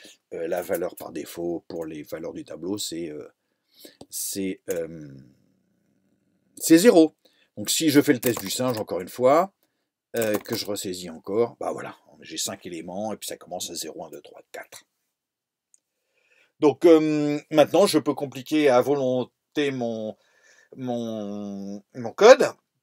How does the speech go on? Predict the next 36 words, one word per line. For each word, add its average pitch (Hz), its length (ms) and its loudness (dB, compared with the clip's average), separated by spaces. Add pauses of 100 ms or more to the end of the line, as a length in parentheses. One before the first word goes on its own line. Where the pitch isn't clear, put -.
(580)
et 139 80 -6
notamment, 160 420 2
j'aimerais 143 280 2
bien 165 140 -2
faire - 140 -12
quelque 135 220 -8
chose 131 180 -6
d'un 131 120 -6
petit - 160 -14
peu 135 140 -2
plus 135 140 -10
malin. 131 400 2
Ce - 80 -6
qui - 100 -12
est 123 100 -6
fait 117 100 -8
souvent 117 320 -8
dans 110 100 -8
les 101 100 -8
programmes, 95 400 -8
c'est - 140 -14
qu'on 90 100 -20
va 98 120 -4
vous 92 120 -14
redemander 98 460 -10
de - 60 -12
saisir 87 400 -12
jusqu'à - 260 -10
ce - 100 -12
que - 80 -20
vous - 60 -20
fassiez - 280 -14
quelque 73 260 -18
chose - 180 -18
de - 60 -18
correct. - 500 -20